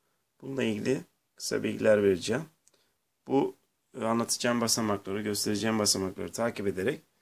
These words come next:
siz de Dynet'i kolayca bilgisayarınıza kurup kullanabilirsiniz. Önce Dynet nedir, onunla başlayalım. Dynet, Dynamic and Education. Dinamik ve eğitim kelimelerinin bir araya getirilerek yazılmasından oluşmakta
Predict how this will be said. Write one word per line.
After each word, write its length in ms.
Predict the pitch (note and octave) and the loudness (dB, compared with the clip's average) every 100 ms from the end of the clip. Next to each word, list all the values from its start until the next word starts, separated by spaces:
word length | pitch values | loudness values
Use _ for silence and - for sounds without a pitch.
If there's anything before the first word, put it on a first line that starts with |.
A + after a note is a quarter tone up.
| _ _ _ _ | _ _ _ _
siz 300 | - C3 A2 | -4 -4 0
de 140 | C3+ | 2
Dynet'i 480 | C3 B2+ A#2+ - A2+ | 6 6 4 0 -6
kolayca 420 | - A2+ A2 G2 | -2 2 2 2
bilgisayarınıza 600 | G2+ G2+ - G2 F#2+ F2 - | 0 0 0 0 0 -2 -6
kurup 480 | A#2+ D#3 - _ | -4 -4 -6 _
kullanabilirsiniz. 920 | - B2+ G2+ C#3+ B2+ A#2+ - E2 - - _ _ _ _ _ _ _ _ - | -2 2 4 2 2 0 -2 -6 -12 -16 _ _ _ _ _ _ _ _ -8
Önce 300 | C#3+ D3+ C3 | 0 2 6
Dynet 280 | D3+ D#3+ - | 8 8 6
nedir, 220 | D#3 D3+ | 4 6
onunla 260 | D3+ D3 | 8 8
başlayalım. 520 | C3 B2+ - A2 F2 - _ _ _ _ _ _ _ | 8 6 2 0 -2 -12 _ _ _ _ _ _ _
Dynet, 520 | B2+ D3+ F3 G3+ - - B2+ | 4 6 6 4 0 -6 2
Dynamic 580 | B2 C3 D3 D#3 D#3+ - - - _ - | 4 6 6 4 2 -8 -20 -20 _ -4
and 220 | B2+ B2 - | -2 -2 0
Education. 800 | B2+ A2 G#2+ - B2+ A2 F#2 F2+ - _ _ _ _ _ _ _ | 0 0 -2 2 4 2 -2 -6 -16 _ _ _ _ _ _ _
Dinamik 420 | A#2+ C#3 D#3+ D#3 | 2 6 6 6
ve 40 | C3+ | 4
eğitim 460 | B2 B2+ B2+ E3+ | 6 4 6 2
kelimelerinin 720 | - A#2+ G#2 G2 G2 C3 G3 | 4 4 6 4 4 2 4
bir 100 | F#3 | 6
araya 260 | D#3 A#2+ G#2 | 8 8 6
getirilerek 600 | A#2 G#2+ C3+ B2+ B2+ G#2 | 4 2 2 6 6 6
yazılmasından 640 | A2 G#2+ A#2+ A#2 - A#2+ G#2+ | 2 4 4 2 2 4 4
oluşmakta 720 | F2+ - E2 - C#3 F3+ | 2 -2 -8 -6 -2 -2